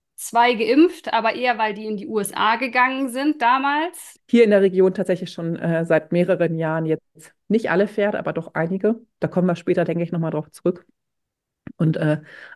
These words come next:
Speaker 2: auch warum wir das hier bei uns, äh, inzwischen empfehlen. Aber es ist eine neue Erkrankung und bisher gab's auch noch nicht so viele betroffene Pferde. Ähm, wir wissen das so genau,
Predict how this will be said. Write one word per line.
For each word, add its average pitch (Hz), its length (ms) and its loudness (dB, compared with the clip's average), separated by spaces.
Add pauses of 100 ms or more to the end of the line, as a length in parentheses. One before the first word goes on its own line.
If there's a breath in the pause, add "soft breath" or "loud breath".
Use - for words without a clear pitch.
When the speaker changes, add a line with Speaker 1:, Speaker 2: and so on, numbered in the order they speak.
Speaker 2:
auch 165 200 -2
warum 202 300 4
wir 202 80 6
das 156 220 0
hier 180 240 4
bei 175 100 -2
uns, 170 300 -4
äh, 156 260 -2
inzwischen 180 420 -2
empfehlen. 175 760 0 (580 loud breath)
Aber 190 260 0
es 190 80 0
ist 220 80 2
eine 208 100 6
neue 156 240 4
Erkrankung 233 540 0
und 202 180 -4
bisher 208 420 -2
gab's 208 300 0
auch 185 100 -4
noch 190 100 -2
nicht 190 160 -4
so 196 80 -8
viele 175 240 -6
betroffene 170 520 -2
Pferde. 156 520 0 (240)
Ähm, 160 440 0
wir 165 180 0
wissen 226 280 4
das 190 160 -2
so 175 120 -2
genau, 170 600 -2